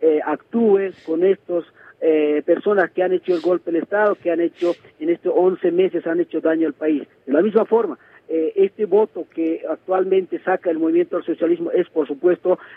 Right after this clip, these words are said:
por la memoria de Sacaba, de Sencata. Once meses, fallecidos.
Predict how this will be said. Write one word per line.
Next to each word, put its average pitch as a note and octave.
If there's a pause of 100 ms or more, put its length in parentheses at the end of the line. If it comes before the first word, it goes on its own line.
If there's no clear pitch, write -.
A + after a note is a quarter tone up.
(160)
por F3+
la D#3+
memoria E3
de D3
Sacaba, F3
de C#3
Sencata. D3
Once G#3+
meses, G3+ (140)
fallecidos. E3